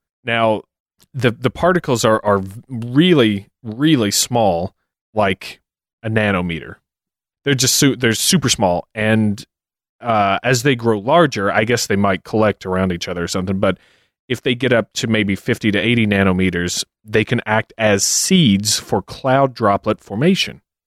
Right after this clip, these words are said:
And so then they affect existing clouds to, uh, get bigger. And then that, the, the clouds grow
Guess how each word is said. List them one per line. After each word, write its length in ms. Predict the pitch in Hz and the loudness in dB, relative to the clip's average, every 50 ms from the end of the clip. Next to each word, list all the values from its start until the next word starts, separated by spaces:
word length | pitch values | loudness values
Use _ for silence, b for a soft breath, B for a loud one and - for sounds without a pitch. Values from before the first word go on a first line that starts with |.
| _ _ _ | _ _ _
And 160 | - 110 107 - | -4 -4 -2 0
so 220 | - 131 113 107 | 0 2 2 2
then 720 | 98 92 101 101 113 139 147 131 120 120 120 120 117 - _ _ _ _ _ _ _ _ | 2 0 -6 -2 0 2 4 4 2 2 0 -2 -4 -6 _ _ _ _ _ _ _ _
they 300 | - 123 - 123 127 120 | -16 -4 -2 0 2 2
affect 520 | 104 113 - - _ 127 117 110 - - - - | 0 0 -4 -4 _ -2 -2 -2 -4 -8 -12 -6
existing 720 | - 120 104 101 92 - 170 208 202 - - 120 107 101 | -6 -6 -6 -6 -4 0 2 2 2 2 0 -2 -4 -4
clouds 720 | 92 - - 98 87 78 78 78 82 87 95 - - - - _ _ _ _ - | -4 -6 -6 -4 -4 -2 -2 -4 -6 -8 -6 -8 -8 -8 -8 _ _ _ _ -4
to, 500 | - 139 117 113 110 107 101 107 104 - 107 110 113 101 | 0 2 4 4 4 2 0 -2 -4 -6 -6 -4 -2 0
uh, 220 | 101 104 101 98 | 2 4 2 2
get 280 | 98 98 107 120 101 104 | 2 0 -4 -4 -2 0
bigger. 340 | 131 135 107 - - - - _ _ | -2 -2 -2 -2 -8 -14 -18 _ _
And 220 | 120 110 110 113 113 | -2 -2 0 2 2
then 160 | 113 110 107 | 2 2 2
that, 280 | 113 110 107 95 - | 2 0 0 -2 -4
the, 280 | 107 104 113 104 104 104 104 | -4 -2 2 2 2 0 0
the 120 | 113 104 | -6 -8
clouds 400 | - - 131 117 107 110 98 101 | -6 -2 -2 0 0 0 -2 -4
grow 560 | 101 - 113 113 104 101 104 104 101 98 95 | -10 -4 0 2 4 4 4 4 2 0 -4